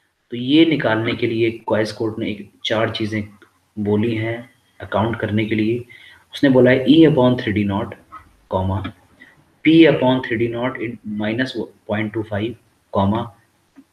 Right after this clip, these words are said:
एफ़ यू बी upon एफ़ यू, comma, one। एफ़ यू बी is the ultimate strength of bolt, B लिखा है ना, एफ़ यू B, ultimate strength of किसकी? बोल्ट की है। और नीचे लिखा है एफ़ यू, इस formula में भी, हमारे formula में लिखा है एफ़ यू।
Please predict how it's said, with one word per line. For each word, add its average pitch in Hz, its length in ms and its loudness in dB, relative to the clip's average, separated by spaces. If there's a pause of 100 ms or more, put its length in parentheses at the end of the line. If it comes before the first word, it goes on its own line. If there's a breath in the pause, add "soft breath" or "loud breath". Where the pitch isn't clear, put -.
(500)
एफ़ 143 240 2
यू 135 240 8
बी 147 260 2
upon 123 340 0
एफ़ 98 220 -6
यू, 113 300 -4 (400)
comma, 110 240 -2 (100)
one। 82 160 -8 (1040 loud breath)
एफ़ 147 200 2
यू 151 180 4
बी 156 200 2 (100)
is 120 100 4
the 131 160 0
ultimate 143 600 0
strength 120 360 -4
of 120 180 -6 (100)
bolt, 78 300 -10 (720)
B 123 220 4
लिखा 113 200 0
है 120 80 -4
ना, 190 220 -6
एफ़ 135 200 -2
यू 127 160 4
B, 98 300 -6
ultimate 127 340 -4
strength 110 260 -10
of 135 80 -10
किसकी? 147 260 0
बोल्ट 147 400 0
की 165 120 0
है। 165 140 -4 (880)
और 131 80 -4
नीचे 139 220 2
लिखा 165 220 2
है 117 140 0
एफ़ 123 160 -10
यू, 151 320 -4 (540)
इस - 140 -12
formula 117 260 0
में 139 120 2
भी, 135 60 -2
हमारे 127 260 0
formula 127 220 -2
में 127 80 -2
लिखा 120 140 -6
है 104 160 -8
एफ़ 107 120 -14
यू। 107 160 -10